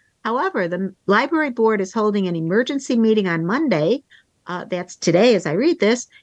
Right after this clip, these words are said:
in response to individuals who are objecting to Miko's appearance.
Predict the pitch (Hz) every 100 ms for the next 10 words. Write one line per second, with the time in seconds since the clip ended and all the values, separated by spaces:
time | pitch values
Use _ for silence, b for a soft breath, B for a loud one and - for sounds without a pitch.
0 | b 320 302 269 196 233 233 - 226 233
1 | 247 240 208 208 202 202 208 190 180 190
2 | 254 311 - 214 214 220 180 170 180 170
3 | - 185 165 - - -